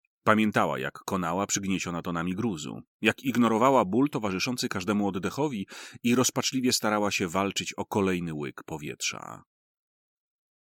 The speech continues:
Pył dławił jej gardło, prawie nic nie widziała przez krew spływającą na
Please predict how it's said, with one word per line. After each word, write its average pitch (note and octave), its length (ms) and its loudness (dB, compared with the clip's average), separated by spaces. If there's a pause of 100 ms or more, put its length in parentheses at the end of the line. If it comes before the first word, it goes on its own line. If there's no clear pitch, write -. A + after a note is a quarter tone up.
(340)
Pył B2+ 380 4
dławił G2 480 2
jej C#2 180 -6
gardło, E2+ 520 -2 (140)
prawie G2 280 4
nic G#2+ 280 2
nie G2+ 120 2
widziała F2 520 0
przez - 260 -2
krew - 260 -4
spływającą F2+ 640 -2
na E2+ 120 -4